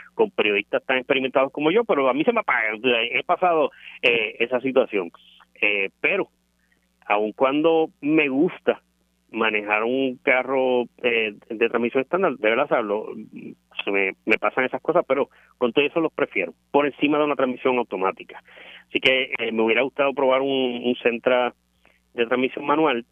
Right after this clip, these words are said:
pero, eh, la transmisión manual en el Sentra creo que está limitada a los primeros, primeros modelos, a los más sencillos, eh,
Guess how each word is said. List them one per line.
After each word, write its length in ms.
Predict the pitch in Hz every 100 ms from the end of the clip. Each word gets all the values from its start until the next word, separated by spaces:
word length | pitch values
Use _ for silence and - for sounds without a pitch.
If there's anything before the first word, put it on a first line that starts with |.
| _
pero, 440 | 147 143 117 113 _ _ - - _
eh, 680 | 123 110 110 107 104 104 107 _ _ _ _ -
la 140 | 113
transmisión 420 | 110 110 110 113
manual 260 | 120 139 143
en 100 | 143
el 120 | 127
Sentra 260 | 139 139 135
creo 160 | 117
que 100 | 113
está 180 | 120 139
limitada 480 | 135 135 - 131 131
a 160 | 127 113
los 100 | -
primeros, 380 | - 113 117 127
primeros 340 | - 120 120 120
modelos, 320 | 131 107 110
a 40 |
los 100 | 101
más 180 | 104 -
sencillos, 560 | 135 - - 117 95 - - - - - -
eh, 720 | 104 98 95 92 92 90